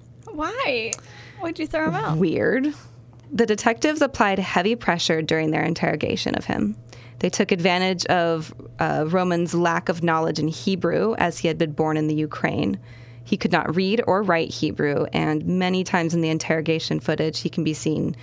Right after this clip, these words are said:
Speaker 2: pausing and repeating questions and trying to clarify things in broken Hebrew. Detectives searched his house and found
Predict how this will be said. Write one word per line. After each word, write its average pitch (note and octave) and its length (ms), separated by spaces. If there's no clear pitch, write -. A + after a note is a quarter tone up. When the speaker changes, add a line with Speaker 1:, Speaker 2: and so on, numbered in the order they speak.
Speaker 2:
pausing G3+ 680
and D#3 100
repeating F#3+ 400
questions E3+ 500
and D#3+ 120
trying E3 220
to D#3+ 60
clarify D#3 540
things D#3 260
in D3+ 160
broken - 420
Hebrew. - 540
Detectives A#3 540
searched A3+ 280
his - 140
house D#3 380
and E3+ 140
found E3 520